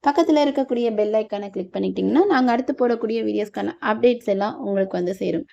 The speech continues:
தமிழ் சினிமாவுல இயக்குனர், தயாரிப்பாளர், அ, கவிஞர், வசனகர்த்தா, எழுத்தர், இப்படி பன்முக திறமைகளையும் கொண்டிருக்கக்கூடியவர் தான் கவிஞர் கண்ணதாசன் அவர்கள். தமிழ் சினிமாவுல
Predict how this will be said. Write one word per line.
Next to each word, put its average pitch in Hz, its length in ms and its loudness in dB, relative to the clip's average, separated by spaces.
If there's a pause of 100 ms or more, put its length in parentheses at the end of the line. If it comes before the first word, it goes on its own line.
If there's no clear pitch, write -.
(280)
தமிழ் 381 300 4
சினிமாவுல 254 580 4
இயக்குனர், 220 640 0 (200)
தயாரிப்பாளர், 233 680 2 (580)
அ, 226 320 0
கவிஞர், 226 600 2 (440)
வசனகர்த்தா, 220 760 2 (320)
எழுத்தர், 233 420 2
இப்படி 220 220 0
பன்முக 339 420 4
திறமைகளையும் 226 520 -2
கொண்டிருக்கக்கூடியவர் 190 760 0
தான் 277 240 2
கவிஞர் 202 380 0
கண்ணதாசன் 247 640 4
அவர்கள். 190 440 -4 (360)
தமிழ் 240 300 2
சினிமாவுல 226 480 2